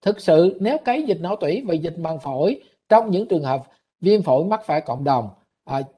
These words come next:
chúng ta chỉ có thể thực hiện được khi viêm phổi mắc phải cộng đồng có biến chứng tràn dịch hay tràn mũ màng phổi hay là biến chứng viêm màng nở mũ,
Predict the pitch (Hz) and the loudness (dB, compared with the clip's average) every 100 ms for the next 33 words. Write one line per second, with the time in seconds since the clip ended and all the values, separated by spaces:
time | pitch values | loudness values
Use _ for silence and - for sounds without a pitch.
0 | _ _ - 311 269 233 220 156 156 - | _ _ -8 0 2 2 4 2 2 -2
1 | 185 208 185 147 135 165 143 117 _ _ | -2 -4 -4 -6 -4 -2 -2 -4 _ _
2 | - 226 220 202 202 196 131 147 208 214 | 0 0 2 -4 -6 -4 -4 -2 -4 -4
3 | 160 - 127 139 127 104 - 139 180 185 | -4 -4 -6 -6 -8 -10 -8 -4 0 0
4 | 196 190 180 254 _ _ - 143 135 123 | -2 -2 -4 -6 _ _ 0 2 2 0
5 | 123 131 156 156 127 110 113 170 117 - | -2 -2 -4 -2 -4 -6 -8 -8 -10 -10
6 | 92 143 - _ _ 190 208 185 131 151 | -10 -10 -12 _ _ 0 4 4 2 0
7 | 190 185 233 180 165 147 120 110 156 120 | -2 -4 -2 -2 -2 -4 -8 -10 -8 -8
8 | 147 | -8